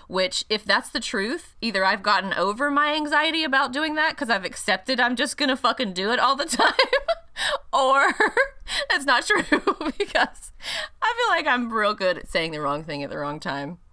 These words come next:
and I never have that dream anymore. Um, it also may be about bodily deterioration, which is something everyone fears,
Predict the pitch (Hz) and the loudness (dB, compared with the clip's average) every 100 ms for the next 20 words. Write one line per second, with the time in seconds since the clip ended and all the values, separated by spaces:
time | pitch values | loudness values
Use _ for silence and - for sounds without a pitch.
0 | - 233 349 370 381 381 180 143 151 143 | -10 -4 -2 -2 2 2 2 -2 -4 -6
1 | 135 127 165 - - - - - - - | -6 -8 -10 -14 -20 -20 -20 -20 -20 -20
2 | - - - - - - - - - - | -20 -20 -20 -20 -20 -20 -18 -18 -18 -20
3 | - 180 175 - 170 - 247 - 220 190 | -4 -2 0 -2 -2 2 2 2 0 0
4 | 180 185 180 160 160 170 165 160 160 156 | 0 0 2 0 2 2 2 0 -4 -6
5 | 143 175 151 143 117 120 143 - - 185 | -8 -4 -2 -2 -2 -4 -6 -10 -12 -16
6 | - - - - _ - - - 160 - | -20 -20 -20 -20 _ -20 -20 -14 -12 -12
7 | 131 143 143 143 139 139 151 147 131 131 | -8 -6 -6 -8 -8 -4 -4 -4 -6 -8
8 | - 127 123 123 - - | -8 -8 -8 -10 -14 -18